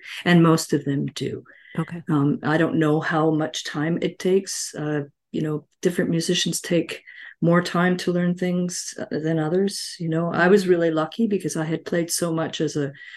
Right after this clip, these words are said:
Speaker 1: a professional, going, just jumping into groups and playing on the night of the show 'cause they needed a filler, that I got really, really good at reading. So I didn't have to practice maybe as much as somebody else might.
Speaker 2: Mm-hmm.
Speaker 1: But then there are other folks that ha-,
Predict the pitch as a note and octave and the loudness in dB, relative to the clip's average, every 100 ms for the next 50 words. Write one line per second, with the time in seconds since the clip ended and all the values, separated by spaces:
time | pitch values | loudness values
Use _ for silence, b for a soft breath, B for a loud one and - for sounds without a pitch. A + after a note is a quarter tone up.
0 | B B B - - E3+ F3+ F3+ - F3 | B B B -16 -8 -4 0 0 0 -2
1 | E3+ E3+ E3 E3+ - - D#3+ - F3+ E3+ | 2 2 2 0 -6 -12 -12 -2 -2 0
2 | D#3+ D#3+ E3 - D#3 E3+ - - D3+ - | 0 0 -2 -6 -4 -4 -4 -6 -8 -4
3 | F3 E3 D#3+ D#3 C#3+ - - E3 D3+ D#3 | 0 2 2 2 -2 -4 0 2 2 2
4 | E3 D3+ D3+ D3 C3+ - F#3 F#3 - D#3+ | 0 -2 -4 -4 -6 -8 -6 -4 0 0
5 | D#3 D#3 E3+ D#3+ D#3+ D#3 D#3+ D3+ - G#3+ | 0 -2 -2 -2 -2 -2 -2 -4 -2 2
6 | G3+ D3 D#3 B B B - E3+ E3+ E3+ | 4 2 -2 B B B -6 -4 -2 -2
7 | E3+ E3 F3+ F3 D#3+ E3 D#3 D3+ D#3 C#3 | -4 0 0 2 0 0 -2 -2 -2 -2
8 | D#3 F#3 E3 C3+ - D#3 F#3 G3 F#3+ F3+ | 0 2 2 -2 -4 -4 -2 0 0 -4
9 | - - D#3+ D3 - D3+ - - _ _ | -14 -10 -8 -8 -6 -6 -6 -10 _ _
10 | E3+ E3+ F#3 E3 E3+ F3 F3 F3 - - | -2 0 0 0 -2 -2 -2 -4 -8 -6
11 | D3+ - E3 D3 D3 F3 G#3+ - C4+ F4 | -4 -2 0 0 0 0 0 2 4 2
12 | F4+ B B B F#3+ F3+ G3 F#3 F#3 F#3 | -2 B B B 0 0 2 0 2 2
13 | F#3 F3 G3 G3+ - F3 F3 - E3+ - | 2 2 2 0 0 -4 -4 -6 -6 -4
14 | F3+ | -8